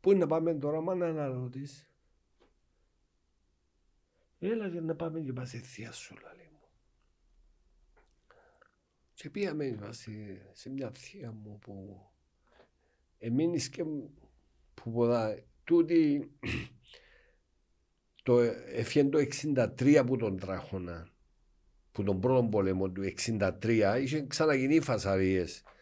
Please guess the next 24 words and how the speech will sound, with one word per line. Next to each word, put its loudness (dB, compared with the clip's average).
στον 4
τράχωνα. 2
Και 2
η 0
θεία 10
μου, 10
εμείνε-, 10
που 6
ποδά 12
ήταν 12
ο 12
τράχωνας, 8
τούτος 10
ήταν 12
ο 10
ποταμός, 8
και 2
που 4
την 4
ποντζή 6
πλευρά 8
ήταν 12
οι 12
Τούρκοι, 12